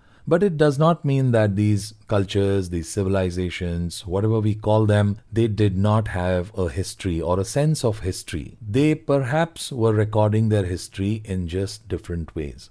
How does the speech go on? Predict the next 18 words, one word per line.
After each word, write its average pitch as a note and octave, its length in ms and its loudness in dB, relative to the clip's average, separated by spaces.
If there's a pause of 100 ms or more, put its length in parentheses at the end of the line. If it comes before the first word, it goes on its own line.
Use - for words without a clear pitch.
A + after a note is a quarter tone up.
(120)
Take A2+ 200 0
the A2 100 2
example F#2 920 -2
of F2 200 -6
the F#2+ 140 -2
Aboriginals G2 800 2
from F2+ 220 -2
Australia. D#2+ 560 -4 (260)
These C3+ 260 2
nomadic B2+ 500 0
tribes A#2 560 2
were G#2 180 4
recording G#2+ 800 2 (140)
not G#2 360 0
just A2 320 -4
their G2+ 240 0
own F2+ 320 -2
history, G#2 640 -2